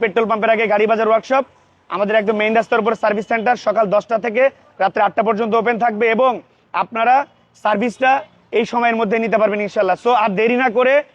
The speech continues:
গাড়ি বাজার ওয়ার্কশপে এখনই আপনার যে হটলাইন নাম্বার দুটো দেওয়া আছে, এখানে যোগাযোগ করে আপনি আপনার গাড়ির প্রি, প্রি বুক করে দেন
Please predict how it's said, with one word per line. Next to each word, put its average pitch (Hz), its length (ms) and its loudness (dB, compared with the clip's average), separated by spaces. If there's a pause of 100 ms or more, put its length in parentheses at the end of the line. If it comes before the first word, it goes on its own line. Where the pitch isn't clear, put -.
(300)
গাড়ি 202 220 -2
বাজার 220 220 -4
ওয়ার্কশপে 240 420 -2 (500)
এখনই 233 280 -2
আপনার 214 260 0
যে 208 100 0
হটলাইন 208 340 0
নাম্বার 208 220 0
দুটো 220 200 0
দেওয়া 214 140 4
আছে, 202 140 -2
এখানে 220 140 -6 (100)
যোগাযোগ 214 340 -2
করে 233 100 0 (100)
আপনি 220 160 -12 (100)
আপনার 196 260 -6
গাড়ির 208 220 0 (100)
প্রি, 226 140 -4 (520)
প্রি 240 100 0 (100)
বুক 226 120 2 (100)
করে 226 180 2
দেন 214 120 0